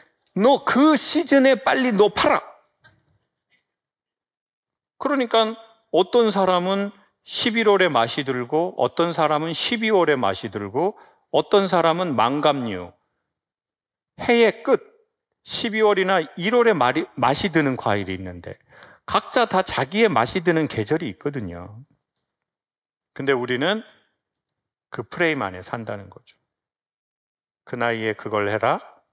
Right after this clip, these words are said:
그때는 그걸 해라, 결혼을 했으니 애는 낳아라. 그러니까 어떻게 돼요? 사이가 안 좋은데 애만 낳으려고 그러면 어떻게 되냐고요. 애가 태어났는데 엄마 아빠 사이 안 좋은데.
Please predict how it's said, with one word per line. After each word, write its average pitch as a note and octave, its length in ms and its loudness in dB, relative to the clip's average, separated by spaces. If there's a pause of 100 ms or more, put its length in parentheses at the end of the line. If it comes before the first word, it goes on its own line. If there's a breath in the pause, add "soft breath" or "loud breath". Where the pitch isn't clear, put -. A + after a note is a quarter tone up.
(1120)
그때는 G#2 420 -8
그걸 G2 340 -8
해라, B2+ 300 -4 (1120)
결혼을 A#2 420 -4
했으니 A2+ 380 -10
애는 G#2 440 -2
낳아라. G#2 360 0 (1200 soft breath)
그러니까 A#3+ 320 -2
어떻게 A#2+ 320 -4
돼요? F2+ 180 -12 (480)
사이가 A#3+ 400 2
안 E3 160 -2
좋은데 E3 460 2
애만 D3+ 240 0
낳으려고 B2 320 0
그러면 G#2+ 220 -6
어떻게 G#2 240 -6
되냐고요. F2 500 -16 (1200)
애가 D3 200 2
태어났는데 B2+ 640 -4
엄마 C3 260 0
아빠 A#2 160 -6
사이 C3 240 -4
안 F2 220 -4
좋은데. F2+ 360 -18